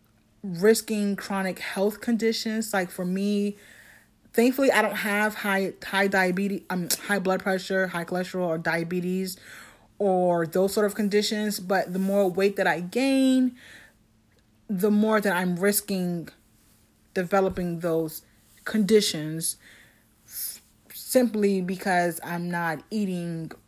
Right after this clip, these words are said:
and engaging in healthy habits. The last thing I've noticed is that I don't recognize myself a lot of days. Like, I feel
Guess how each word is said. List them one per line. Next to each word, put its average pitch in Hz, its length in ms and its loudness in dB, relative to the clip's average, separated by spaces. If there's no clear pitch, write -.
and 185 180 -6
engaging 180 520 -2
in 156 120 -8
healthy 160 380 -10
habits. 160 640 -12
The 175 60 -4
last 240 380 6
thing 254 180 4
I've 196 240 0
noticed 190 560 0
is 180 240 -2
that 170 240 -2
I 196 460 0
don't 226 260 2
recognize 208 640 -2
myself 196 640 -6
a 175 40 -8
lot 175 160 -2
of 175 80 -8
days. 175 360 -4
Like, 165 140 -6
I 180 120 -8
feel 190 640 -2